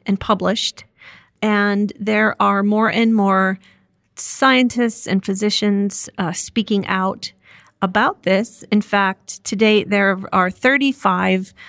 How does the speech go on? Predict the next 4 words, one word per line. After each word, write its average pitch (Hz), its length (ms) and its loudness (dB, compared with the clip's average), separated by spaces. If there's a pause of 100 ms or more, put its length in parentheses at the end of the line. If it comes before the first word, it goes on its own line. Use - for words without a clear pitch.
(140)
professionals 185 840 0
warning 196 640 4 (180)
patients 175 800 -2
and, 170 500 0